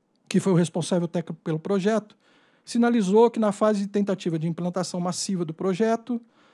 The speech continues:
é, por volta de dois mil e dez, houve problemas com os equipamentos, liquidificador,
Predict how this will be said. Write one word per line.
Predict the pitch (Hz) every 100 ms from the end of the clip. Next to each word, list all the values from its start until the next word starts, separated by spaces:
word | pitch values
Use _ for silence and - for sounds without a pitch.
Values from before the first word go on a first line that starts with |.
| _ _
é, | 180 185 185
por | 175 196
volta | 156 170 165 175 160
de | 156 160
dois | 165
mil | 165 202
e |
dez, | 220 233 240 202
houve | 233 214
problemas | 226 208 202 214 208
com | 214
os | 208
equipamentos, | 214 240 226 202 165 - -
liquidificador, | 160 185 180 - 196 160 202 220 214 165